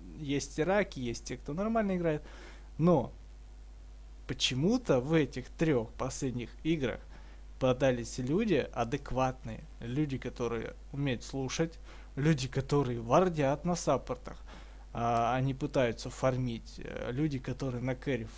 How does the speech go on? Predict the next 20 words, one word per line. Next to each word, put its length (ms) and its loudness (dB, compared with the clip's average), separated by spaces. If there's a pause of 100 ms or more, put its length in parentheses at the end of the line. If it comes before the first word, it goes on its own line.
фармить 500 4
умеют, 400 2 (460)
они 240 0
пытаются 560 2
что-то 320 -8
там 240 -6 (100)
непонятное 760 0
вытворять. 520 -2 (2250)
Просто 320 2
если 240 -2
человеку 460 0
говоришь: 460 2
«Надо 240 0
вот 120 0
здесь 160 -2
поставить 480 0
вард, 300 4
или 120 -4
вот 240 -4
раздевардить, 600 2